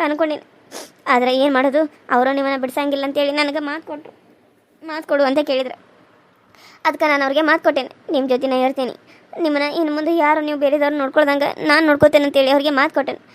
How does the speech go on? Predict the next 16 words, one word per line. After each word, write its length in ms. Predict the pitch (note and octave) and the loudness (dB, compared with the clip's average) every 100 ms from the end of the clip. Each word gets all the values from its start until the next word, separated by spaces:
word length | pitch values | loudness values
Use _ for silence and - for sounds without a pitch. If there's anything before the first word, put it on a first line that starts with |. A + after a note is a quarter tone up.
| - C#4+ | -10 -2
ಆ 120 | B3 | 0
ಮಾತಿನ 300 | B3 B3 C#4 | 0 -2 -4
ಪ್ರಕಾರ 240 | C4+ C#4+ | -4 -2
ಹೋಗ್ಬೇಕಂತೇಳಿ 680 | D4 C#4 C#4+ C#4 C#4+ C#4 C#4 - | -2 0 0 0 0 -2 -2 -4
ಇನ್ನು 160 | E4 D4+ | -4 -2
ನಿಮ್ಮ 160 | D4 C#4+ | -4 -4
ಜೊತೆ 320 | D4 C4+ - _ | -8 -10 -12 _
ಜೀವನ 200 | E4 E4+ D#4+ | -2 0 2
ಮಾಡ್ಬೇಕಂತ 380 | D4 C#4 C#4 E4 | -2 -2 -4 -4
ಅನ್ಕೊಂಡೀನಿ. 360 | D4+ D4+ D#4 - _ - - _ - | -4 -2 -4 -6 _ -20 -20 _ -6
ಏನ್ 220 | C#4 D4 | -2 -2
ಮಾಡೋಕ್ಕಾಗ್ತೈತಿ? 560 | B3 D#4 D4 D#4 D4 - _ _ - - _ D4+ | -2 -4 -4 -6 -10 -16 _ _ -20 -20 _ -8
ನೀವು 260 | A3 B3 | -6 -4
ಒಂದ್ಸರಿ 300 | B3 C4+ C4+ | -4 -2 -2
ತಪ್ಪು 240 | D4 C#4 D4 | -2 -4 -2
ಮಾಡೀರಿ, 220 | C#4 | -2